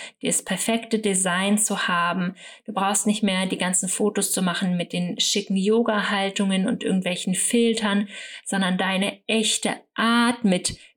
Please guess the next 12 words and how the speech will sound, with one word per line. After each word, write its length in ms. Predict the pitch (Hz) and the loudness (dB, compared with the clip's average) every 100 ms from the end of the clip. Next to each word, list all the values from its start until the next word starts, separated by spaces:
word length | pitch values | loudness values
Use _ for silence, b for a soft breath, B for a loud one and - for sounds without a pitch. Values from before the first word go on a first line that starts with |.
| _ | _
Pickeln 680 | 269 285 277 277 262 262 247 | 2 2 2 4 6 4 4
und 300 | - 180 170 | 2 2 2
Falten 1120 | - - 240 247 247 247 - 233 233 233 214 | 0 0 2 4 2 2 4 6 8 6 4
und 520 | - 185 180 185 - B B B B B B B _ _ _ _ | 2 2 4 2 -2 B B B B B B B _ _ _ _
Bauchspeck 920 | 233 254 277 - - - 226 233 233 - | -2 0 2 0 -2 0 2 2 0 0
und 280 | 196 196 - | 0 0 -2
allem, 560 | 208 208 180 202 240 - - | 2 4 4 4 4 2 -2
also 420 | 196 208 202 202 | 2 2 2 2
das 280 | 202 - - | 2 0 0
echte 400 | 214 233 - 214 | 0 2 2 2
Leben, 760 | 214 202 208 208 170 175 185 B B B B | 4 4 4 2 0 -2 -6 B B B B
weil 600 | 233 202 208 208 208 - | -2 0 2 2 0 -6